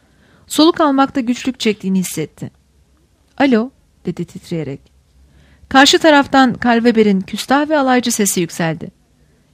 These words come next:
"İyi geceler doktor." Selim duraksamadan, "Kızım nerede?" diye sordu. Elinden geldiğince çatallaşan sesini kontrol etmeye çalışıyor, korku ve telaşını gizlemeye gayret gösteriyordu. "Gayet iyi," dedi Alman.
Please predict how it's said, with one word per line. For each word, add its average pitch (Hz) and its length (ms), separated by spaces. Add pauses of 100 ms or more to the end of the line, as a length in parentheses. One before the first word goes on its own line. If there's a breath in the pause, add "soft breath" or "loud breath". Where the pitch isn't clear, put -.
"İyi 165 140
geceler 185 460
doktor." 247 380 (1000)
Selim 254 340
duraksamadan, 233 760 (800)
"Kızım 311 280
nerede?" 220 320
diye 175 160
sordu. 165 360 (840)
Elinden 269 440
geldiğince 233 440
çatallaşan 214 600
sesini 208 320
kontrol 202 340
etmeye 175 280
çalışıyor, 185 640 (600)
korku 220 340
ve 285 80
telaşını 240 480
gizlemeye 196 440
gayret 180 360
gösteriyordu. 160 720 (920)
"Gayet 247 380
iyi," 320 160
dedi 262 180
Alman. 175 340